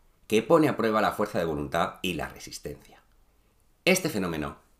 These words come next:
ocurre cuando las reservas de glucógeno del cuerpo se agotan, lo que lleva a una disminución tanto en el rendimiento físico como en la parte mental. Afortunadamente, existen estrategias para minimizar sus efectos y superarlo.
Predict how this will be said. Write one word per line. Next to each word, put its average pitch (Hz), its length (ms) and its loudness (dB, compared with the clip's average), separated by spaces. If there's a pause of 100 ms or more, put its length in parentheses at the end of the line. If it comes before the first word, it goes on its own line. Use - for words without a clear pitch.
(180)
ocurre 147 380 2
cuando 101 200 2
las 78 100 -2
reservas 117 320 0
de 80 60 0
glucógeno 90 400 -2
del - 80 -4
cuerpo 110 540 -2 (680)
se - 220 -8
agotan, 78 580 -4 (520)
lo 165 160 4
que 175 140 6
lleva 95 300 6
a - 180 0
una 120 160 2
disminución 98 680 -2
tanto 73 280 -2
en 73 80 -4
el 73 80 -4
rendimiento 113 540 0
físico - 480 -8 (400)
como 85 180 -6
en 76 60 -6
la 65 80 -8
parte 80 260 -2
mental. 67 480 -10 (960)
Afortunadamente, 117 1040 4 (380)
existen 143 480 2
estrategias 123 640 0
para 98 240 2
minimizar 92 520 0
sus 156 140 -6
efectos 131 480 -2
y 104 60 -2
superarlo. 73 600 -6